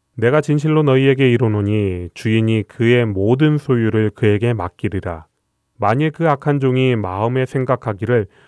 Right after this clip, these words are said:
주인이 더디 오리라 하여 동료들을 때리며 술 친구들과 더불어 먹고 마시게 되면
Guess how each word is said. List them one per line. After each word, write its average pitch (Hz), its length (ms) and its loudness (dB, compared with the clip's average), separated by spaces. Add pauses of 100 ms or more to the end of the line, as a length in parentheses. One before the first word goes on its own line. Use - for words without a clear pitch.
(120)
주인이 127 520 0
더디 113 380 -2
오리라 113 460 0
하여 95 580 -2
동료들을 104 680 -2
때리며 107 560 -2 (220)
술 160 240 -2
친구들과 127 600 0
더불어 101 480 0
먹고 92 380 -4
마시게 104 440 -2
되면 95 460 -4